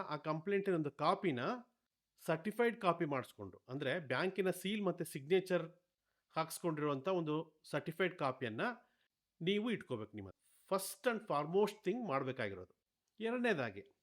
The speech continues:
ನಿಮಗೇನೆ ತುಂಬ ಸಸ್ಪೆಕ್ಟ್, ಸಸ್ಪೀಷಿಯಸ್ ಆಗಿತ್ತು ಅಂತ ತಿಳ್ಕೊಳ್ಳಿ.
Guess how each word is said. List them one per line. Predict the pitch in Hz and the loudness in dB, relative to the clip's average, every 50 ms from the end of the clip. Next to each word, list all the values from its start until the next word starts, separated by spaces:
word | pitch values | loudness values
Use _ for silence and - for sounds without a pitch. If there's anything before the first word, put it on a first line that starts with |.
| _ _ _ _ - _ - | _ _ _ _ -20 _ -4
ನಿಮಗೇನೆ | 160 170 214 240 269 247 247 240 240 233 | 0 2 2 2 2 2 2 0 0 0
ತುಂಬ | - - 196 196 196 | 0 0 0 0 0
ಸಸ್ಪೆಕ್ಟ್, | 185 - 170 - - _ - 208 196 202 - - | 0 -2 -4 -6 -6 _ -2 -2 -2 -2 -6 -4
ಸಸ್ಪೀಷಿಯಸ್ | 170 156 - - 233 220 - - 214 190 202 185 | -4 -4 -2 -2 -2 -2 0 2 0 0 2 2
ಆಗಿತ್ತು | 156 143 139 131 - - 139 | 0 0 0 -4 -6 -4 -4
ಅಂತ | 127 147 | -4 -2
ತಿಳ್ಕೊಳ್ಳಿ. | 151 - 143 120 - - 101 95 | -2 -2 -2 -4 -2 -6 -10 -12